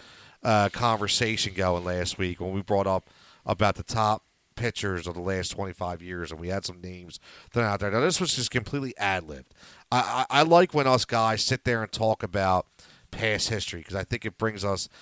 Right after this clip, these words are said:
it, it shows how knowledgeable we are, and I'm not doing that to be conceited. I'm doing that because I really think we are knowledgeable,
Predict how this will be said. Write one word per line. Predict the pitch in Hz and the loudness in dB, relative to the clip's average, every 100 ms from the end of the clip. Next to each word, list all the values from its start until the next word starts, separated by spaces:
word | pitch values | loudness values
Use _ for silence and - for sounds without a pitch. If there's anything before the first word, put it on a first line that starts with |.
| - - _ _ | -20 -20 _ _
it, | - 143 | -6 -2
it | 143 | 0
shows | - 165 170 170 | 8 12 12 10
how | 139 131 123 113 | 6 4 4 4
knowledgeable | 117 120 147 135 127 143 | 4 6 6 4 2 2
we | 147 120 | 4 4
are, | 90 113 120 _ | 4 4 -2 _
and | 113 | -2
I'm | 110 | 0
not | 113 120 | 0 0
doing | 127 120 | 0 0
that | 117 113 | 0 -2
to | 107 | -4
be | 117 | -8
conceited. | - 117 - 98 90 107 | -8 -10 -8 -6 -4 -4
I'm | 95 | 0
doing | 107 107 | 0 2
that | 104 107 | 0 -2
because | 107 101 | -6 -4
I | 101 | -2
really | 107 113 | 0 -2
think | 107 107 | -6 -6
we | 107 | -4
are | 101 | -4
knowledgeable, | 95 87 85 - 87 95 | -6 -8 -8 -10 -8 -10